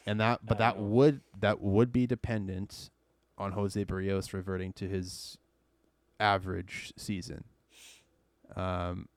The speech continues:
Speaker 1: if he's like he
Speaker 2: Mm-hmm.
Speaker 1: was last year, then I don't think the team, I think they win eighty-five games and miss the playoffs if, if he is not the Berrios that he needs to be. I'm not expecting him to win the Cy Young. We just need
Speaker 2: <clears throat>
Speaker 1: Berrios to be who he was every year of his career before twenty twenty-one.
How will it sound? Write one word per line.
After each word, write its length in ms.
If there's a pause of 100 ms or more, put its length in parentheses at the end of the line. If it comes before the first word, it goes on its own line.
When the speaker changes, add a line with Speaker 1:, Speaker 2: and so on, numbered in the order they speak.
(180)
Speaker 1:
if 200
he's 200
like 200
he 80
Speaker 2:
Mm-hmm. 80
Speaker 1:
was 180
last 380
year, 120
then 140
I 80
don't 300
think 160
the 60
team, 360
I 40
think 160
they 100
win 140
eighty-five 440
games 280
and 100
miss 120
the 120
playoffs 500
if, 200
if 180
he 180
is 180
not 300 (440)
the 120
Berrios 340
that 140
he 60
needs 260
to 80
be. 200 (220)
I'm 80
not 120
expecting 360
him 160
to 80
win 140
the 80
Cy 180
Young. 320 (520)
We 100
just 240
need 340
Speaker 2:
<clears throat> 0
Speaker 1:
Berrios 440
to 100
be 400 (840)
who 160
he 140
was 420
every 200
year 120
of 80
his 160
career 260
before 320
twenty 260
twenty-one. 540